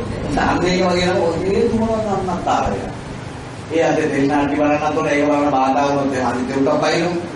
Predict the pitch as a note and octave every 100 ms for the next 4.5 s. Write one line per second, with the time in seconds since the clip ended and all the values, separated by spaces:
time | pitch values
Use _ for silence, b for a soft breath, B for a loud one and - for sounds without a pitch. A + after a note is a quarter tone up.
0 | - - - - - - - D3 D3+ D3
1 | D3 D3 D#3 - - D#3 D#3 D#3+ C#3+ E3+
2 | F3+ E3 D#3+ D3+ D3 D3 F#3+ G3 F#3+ F#3+
3 | F#3 F3+ - - D3 D3 D3+ C#3+ C3 -
4 | G3 G3 G3 G3+ -